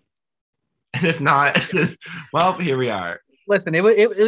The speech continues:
Speaker 2: it, this year was tough because it basically is two years worth of, um, breakout artists, and
Speaker 1: Yeah.
Speaker 2: um, some baby queens really thought they deserve it. I'm like, "No, you haven't put in your time yet, but you're cute,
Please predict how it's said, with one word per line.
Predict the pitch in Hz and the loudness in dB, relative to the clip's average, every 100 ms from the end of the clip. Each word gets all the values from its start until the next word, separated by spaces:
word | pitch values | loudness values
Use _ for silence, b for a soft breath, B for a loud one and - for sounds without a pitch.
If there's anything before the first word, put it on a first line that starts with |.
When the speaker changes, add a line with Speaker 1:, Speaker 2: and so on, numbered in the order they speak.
| 220 | 0
Speaker 2:
it, | 220 | -2
this | 202 208 | -2 -2
year | 247 | -6
was | 262 262 | -6 -4
tough | 254 269 | -8 -6
because | 214 180 170 | -10 -8 -10
it | 165 | -6
basically | 180 208 226 180 | -4 -4 -2 -2
is | - | -4
two | - 196 208 214 | -16 -8 -6 -6
years | 180 180 214 160 | -4 0 -2 -2
worth | 147 147 160 | -6 -8 -8
of, | 143 139 131 _ 143 | -8 -8 -10 _ -12
um, | 131 127 127 120 - | -10 -10 -12 -18 -8
breakout | 143 156 151 135 | -8 -4 -2 -2
artists, | 170 247 127 - - 135 | -2 -2 -6 -10 -20 -14
and | 135 131 | -10 -8
Speaker 1:
Yeah. | 127 95 85 117 _ _ 151 | -6 -6 -8 -20 _ _ -12
Speaker 2:
um, | 151 143 147 139 151 151 135 | -8 -8 -10 -14 -16 -20 -20
some | _ 170 170 | _ -20 -14
baby | 180 269 262 | -14 -12 -16
queens | - 156 143 151 | -12 -12 -12 -10
really | 165 | -12
thought | 165 180 190 | -10 -12 -10
they | |
deserve | 208 214 294 320 | -12 -8 -6 -6
it. | - | -8
I'm | |
like, | 175 160 | -12 -10
"No, | 170 147 143 143 139 | -6 -2 0 0 -2
you | 165 269 | -4 -4
haven't | 151 143 | -4 -6
put | 165 | -12
in | 131 | -12
your | 123 | -16
time | - 135 127 123 | -16 -14 -14 -12
yet, | 117 - | -14 -12
but | 120 - _ _ 302 | -14 -16 _ _ -12
you're | 339 | -12
cute, | - 127 - | -8 -8 -10